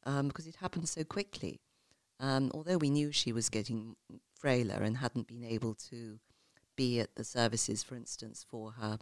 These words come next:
um, for her silver, her, her platinum jubilee,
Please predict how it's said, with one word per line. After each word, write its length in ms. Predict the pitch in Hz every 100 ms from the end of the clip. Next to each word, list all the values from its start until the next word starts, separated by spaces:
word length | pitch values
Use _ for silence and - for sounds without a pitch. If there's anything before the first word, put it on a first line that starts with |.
| - _ -
um, 340 | 117 113 110 -
for 100 | 117
her 160 | 120
silver, 320 | - 123 - - 123 -
her, 140 | - - 127
her 140 | 110 - _ _ _ - - _
platinum 400 | 147 127 113 113
jubilee, 480 | 113 127 110 104